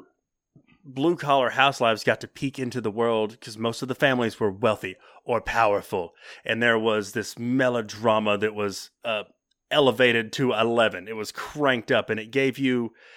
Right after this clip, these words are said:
that natural interest in people,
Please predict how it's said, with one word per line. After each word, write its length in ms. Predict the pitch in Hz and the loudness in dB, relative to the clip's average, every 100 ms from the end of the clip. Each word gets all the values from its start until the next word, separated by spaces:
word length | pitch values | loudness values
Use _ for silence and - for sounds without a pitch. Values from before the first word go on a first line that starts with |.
| _ | _
that 160 | 120 113 | -4 2
natural 800 | 139 151 - 160 139 131 113 - _ _ _ _ _ _ _ - | 4 4 4 4 6 6 4 0 _ _ _ _ _ _ _ -4
interest 360 | 175 170 156 | -2 -2 0
in 120 | 151 131 | 0 0
people, 680 | 135 139 139 127 117 110 | 0 0 2 2 0 -4